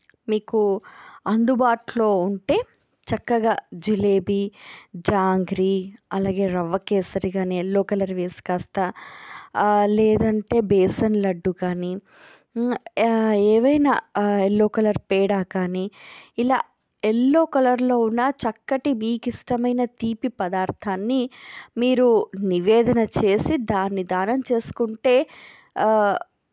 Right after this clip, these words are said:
లక్ష్మీ అనుగ్రహం అనేది శీఘ్రంగా లభిస్తుందన్నమాట.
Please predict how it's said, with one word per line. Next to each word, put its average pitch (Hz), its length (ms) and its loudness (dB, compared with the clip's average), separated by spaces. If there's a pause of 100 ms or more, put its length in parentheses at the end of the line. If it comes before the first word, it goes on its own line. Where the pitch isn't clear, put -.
(160)
లక్ష్మీ 220 500 0
అనుగ్రహం 262 540 0
అనేది 247 320 2
శీఘ్రంగా 226 640 -2
లభిస్తుందన్నమాట. 180 1000 -6